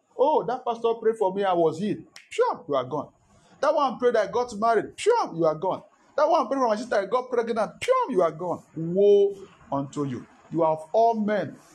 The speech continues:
most miserable. Because you fail to understand that the first thing you need is your growth before any other thing. Because the day that thing come, you have not grown. You will lose it.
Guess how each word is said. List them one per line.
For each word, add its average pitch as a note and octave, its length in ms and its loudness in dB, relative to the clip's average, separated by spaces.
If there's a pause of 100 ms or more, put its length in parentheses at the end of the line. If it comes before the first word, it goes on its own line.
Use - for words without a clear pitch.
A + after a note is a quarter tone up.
most D3 380 -4
miserable. C3 460 -4 (1000)
Because B2+ 340 -6
you C3+ 60 -4
fail A#3 380 2
to D#3+ 220 -4
understand D3+ 420 -4
that C#3 80 -4
the C3+ 120 -14
first - 420 -14
thing G#3 160 -6
you E3+ 160 -4
need F3 340 -6
is C#3 140 -6
your C3 160 -4
growth D3+ 300 -4 (280)
before D3+ 300 0
any C#3 160 -4
other C3 260 -6
thing. - 140 -12 (1040)
Because C#3 260 -6
the C#3+ 140 0
day A#3+ 240 0
that G3 280 -4
thing E3+ 220 -2 (100)
come, D#3+ 220 -2
you D3 80 0
have C#3+ 180 0
not E3 280 -4
grown. D#3 300 -2
You G#3 100 -4
will A3+ 160 -2
lose B3 260 -2
it. G#3 160 -10